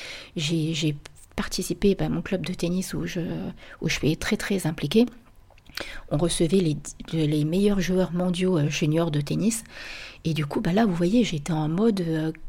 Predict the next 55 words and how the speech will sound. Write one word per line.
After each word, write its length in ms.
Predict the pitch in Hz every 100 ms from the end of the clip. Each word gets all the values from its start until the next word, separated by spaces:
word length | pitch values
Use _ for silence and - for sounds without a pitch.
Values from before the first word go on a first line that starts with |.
| -
garçon 420 | 175 - - 208
manqué. 580 | 190 180 - 254 233 175
Je 100 | 143
l'appelle 260 | 190 254
comme 180 | 247 233
ça, 140 | 226 277
mais 120 | 180 - - -
mon 100 | 180
chéri, 280 | - 180 240
il 80 |
est 20 | 175
marrant 240 | 160 208
parce 140 | 196
qu'il 160 | - 160
m'appelle 280 | 151 165 165
fille 220 | - 185
manquée, 380 | 175 175 185 185
en 100 | 170
fait. 180 | 156 - - - - -
Donc, 240 | 170 185 -
il 60 |
m'appelle 280 | 175 - 180
même 160 | 175 208
pas 140 | 220
garçon 260 | 190 - 190
manqué. 260 | 185 -
Il 40 | 180
me 60 |
dit : « 100 | 170
Moi, 140 | 220 247
je 80 |
le 100 | 175
kiffe, 240 | 160 160 170
hein, 80 | 185
ton 120 | 180
côté 260 | - -
fille 200 | 202 190
manquée. » 320 | 170 175 175 185 - - - - -
Donc, 100 | 175
vous 60 |
voyez, 240 | 180 196 220
c'est, 240 | - 190
c'est 180 | 143 196
marrant, 280 | 175 214 190
en 60 |
fait, 160 | 165 170
comment 300 | - 175 175
on, 120 | 175
il 200 | 196 180
peut 140 | - 180
y 80 | 165
avoir 200 | 170 175
des, 320 | 165 50 -
des 120 | 175 165
nuances. 400 | 170 208 -